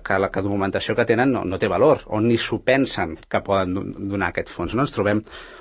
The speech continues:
molts pocs fons de dones. És a dir, quan dic de dones vull de personatges femenins que sigui el fons d'aquest personatge. He dit el de la Liberata Masoliver perquè és un exemple de que sí, no? Però la majoria de, de fons que tenim,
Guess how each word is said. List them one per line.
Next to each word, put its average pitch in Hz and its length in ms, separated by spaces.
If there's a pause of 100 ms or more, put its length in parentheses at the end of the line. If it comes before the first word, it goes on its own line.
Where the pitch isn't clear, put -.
(140)
molts 120 400
pocs - 240
fons 95 240
de 87 160
dones. 87 400
És - 80
a - 80
dir, - 80
quan 90 160
dic 98 80
de 104 80
dones 101 320
vull 98 80
de 95 160
personatges 92 560
femenins 101 560 (480)
que 98 80
sigui 104 220
el 104 100
fons 107 320
d'aquest 92 240
personatge. 82 320
He 101 140
dit - 100
el 113 80
de 107 80
la 104 80
Liberata 95 320
Masoliver 107 480
perquè 110 160
és 87 80
un 95 160
exemple 92 400
de 92 80
que 92 80
sí, - 240
no? 113 140 (340)
Però 110 160
la 110 80
majoria 101 540 (100)
de, 98 140 (180)
de 95 160
fons 98 240
que - 140
tenim, 104 260